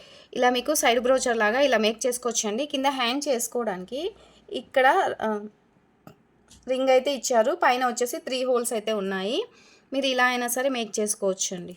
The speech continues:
step by step కూడా ఇలా కూడా మేక్ చేసుకోవచ్చు.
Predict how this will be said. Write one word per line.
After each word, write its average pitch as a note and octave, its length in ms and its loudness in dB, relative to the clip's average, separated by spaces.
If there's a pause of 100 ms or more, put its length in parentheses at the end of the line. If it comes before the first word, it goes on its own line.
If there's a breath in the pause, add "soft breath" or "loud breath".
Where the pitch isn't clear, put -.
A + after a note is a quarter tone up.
(240)
step - 260 -6
by G#3 260 -2
step G#3 180 -6
కూడా G3 260 -2
ఇలా G#3+ 240 -4
కూడా G#3 180 -2
మేక్ G3 320 -4
చేసుకోవచ్చు. F#3+ 680 -4